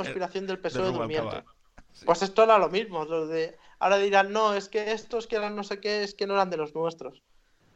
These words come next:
Speaker 1: Ya, pero tío, es que es muy fuerte, o sea, la policía hizo peticiones de aprovisionamiento de material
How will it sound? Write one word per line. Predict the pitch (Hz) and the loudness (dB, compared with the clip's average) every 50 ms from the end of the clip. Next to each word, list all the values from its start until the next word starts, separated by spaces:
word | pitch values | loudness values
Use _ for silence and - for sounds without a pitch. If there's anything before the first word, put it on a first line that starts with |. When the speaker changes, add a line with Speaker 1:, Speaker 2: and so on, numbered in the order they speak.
| _ _ _ _ _ _ _ _ _ _ - | _ _ _ _ _ _ _ _ _ _ -12
Speaker 1:
Ya, | 104 101 90 87 | -8 -8 -6 -6
pero | - 85 82 | -8 -10 -10
tío, | - - 104 92 | -10 -12 -12 -10
es | 98 101 - | -10 -10 -8
que | - 135 - - 139 | -8 -8 -8 -8 -10
es | 135 113 127 | -10 -10 -8
muy | 147 151 139 | -8 -8 -8
fuerte, | - - 151 139 - 107 | -6 -8 -8 -8 -8 -10
o | 104 | -12
sea, | - - 110 - - - _ - _ - - _ _ _ - _ | -10 -10 -10 -10 -12 -14 _ -20 _ -20 -20 _ _ _ -16 _
la | 120 113 107 101 - | -4 -4 -4 -4 -4
policía | - 120 117 117 117 - 147 147 180 175 160 170 208 226 220 - - _ _ _ | -6 -6 -4 -6 -6 -6 -6 -4 -4 -4 -4 -4 -6 -8 -12 -16 -20 _ _ _
hizo | 151 143 160 - - 135 117 101 95 - - _ - _ _ _ _ _ _ _ _ _ _ _ _ - _ | -8 -8 -8 -6 -6 -6 -4 -4 -6 -8 -12 _ -20 _ _ _ _ _ _ _ _ _ _ _ _ -12 _
peticiones | - 120 117 120 113 107 - 135 147 160 156 | -8 -8 -8 -8 -10 -10 -8 -8 -8 -6 -6
de | 151 127 | -6 -6
aprovisionamiento | 110 107 107 107 98 107 101 104 113 117 127 151 151 151 | -6 -6 -8 -8 -8 -8 -8 -8 -10 -8 -6 -6 -6 -6
de | 151 | -6
material | 147 147 139 139 123 127 135 147 143 123 104 92 - | -6 -6 -8 -6 -6 -4 -4 -4 -4 -4 -6 -8 -10